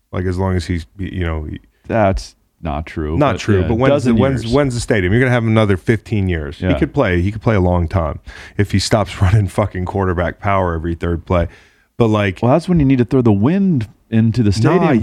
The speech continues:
Speaker 2: 'cause
Speaker 1: want
Speaker 2: you're
Speaker 1: your
Speaker 2: running
Speaker 1: pass-,
Speaker 2: quarterback power.
Speaker 1: your passing game's what's important,
Speaker 2: Yeah,
Speaker 1: man.
Speaker 2: yeah,
Speaker 1: This guy's
Speaker 2: yeah.
Speaker 1: possibly the best quarterback in the league, you could
Speaker 2: Yeah.
Speaker 1: argue.
Speaker 2: Yeah, yeah, yeah.
Speaker 1: You know, I, I don't want my quarterback out there throwing ducks because of the wind. Let's confuse that thing a little bit.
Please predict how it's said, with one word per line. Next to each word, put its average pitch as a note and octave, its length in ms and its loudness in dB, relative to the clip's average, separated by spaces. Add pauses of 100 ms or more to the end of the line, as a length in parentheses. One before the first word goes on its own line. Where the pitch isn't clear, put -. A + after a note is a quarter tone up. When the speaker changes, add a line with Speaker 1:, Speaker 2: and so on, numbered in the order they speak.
Speaker 2:
'cause - 60 2
Speaker 1:
want - 100 4
Speaker 2:
you're A2+ 60 6
Speaker 1:
your B2 60 4
Speaker 2:
running B2+ 140 2
Speaker 1:
pass-, D#3+ 120 2 (160)
Speaker 2:
quarterback A#2+ 220 2
power. G3+ 300 2
Speaker 1:
your F2+ 140 0
passing D#3+ 500 -2
game's G2 380 -2
what's G2 240 -6
important, D#3 420 0
Speaker 2:
Yeah, - 80 0
Speaker 1:
man. D3 200 2
Speaker 2:
yeah, - 40 0
Speaker 1:
This - 160 0
guy's C3 260 0 (100)
Speaker 2:
yeah. F#2 60 -12 (120)
Speaker 1:
possibly A2+ 500 2
the F#2+ 100 2
best G#2+ 280 0
quarterback A#2 440 0
in A#2+ 100 0
the A#2+ 60 0
league, B2+ 460 0
you F#2+ 100 0
could F#2+ 140 0
Speaker 2:
Yeah. F2+ 60 2
Speaker 1:
argue. D#2+ 420 -2
Speaker 2:
Yeah, A2+ 180 -2 (100)
yeah, G2+ 220 -2
yeah. G2 100 -4
Speaker 1:
You G2 100 2
know, G2+ 120 2
I, A#2+ 200 2
I - 20 0
don't C3+ 100 0
want C3 140 0
my G#2+ 100 2
quarterback G#2+ 540 0
out G2 180 0
there G2 140 2
throwing E2+ 440 0
ducks F#2+ 460 -2
because F#2 320 -2
of F2 60 -2
the F2 100 0
wind. F#2 260 2
Let's A#2 180 0
confuse C#3+ 480 2
that F#2+ 220 -2
thing F2+ 140 0
a F2 60 0
little E2+ 220 0
bit. D#2+ 340 -4